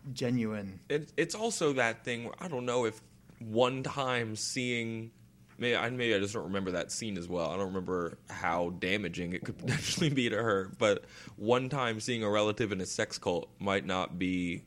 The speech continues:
Speaker 2: what makes me not speak to them for ten years, you know?
Speaker 1: <laughs>
Speaker 2: It seems like a really, like, it seems very dismissive on her part.
Speaker 1: Yeah. Uh, yeah, and she made no,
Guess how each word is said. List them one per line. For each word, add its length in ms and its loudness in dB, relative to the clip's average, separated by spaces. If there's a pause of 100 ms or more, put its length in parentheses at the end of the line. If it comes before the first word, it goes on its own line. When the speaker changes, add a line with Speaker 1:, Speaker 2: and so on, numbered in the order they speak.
(140)
Speaker 2:
what 240 2
makes 260 -2
me 60 -6
not 240 -4
speak 280 -6
to 80 -6
them 180 -4
for 100 -8
ten 280 -4
years, 640 -4
you 120 -4
know? 280 0 (360)
Speaker 1:
<laughs> 40 -2 (720)
Speaker 2:
It 140 -2
seems 340 4
like 140 4
a 80 6
really, 460 4
like, 300 2 (1400)
it 80 -12
seems 160 -2
very 240 6
dismissive 640 2
on 140 0
her 140 4
part. 380 0 (1300)
Speaker 1:
Yeah. 500 10 (500)
Uh, 320 4
yeah, 300 6
and 100 6
she 140 0
made 220 4
no, 720 4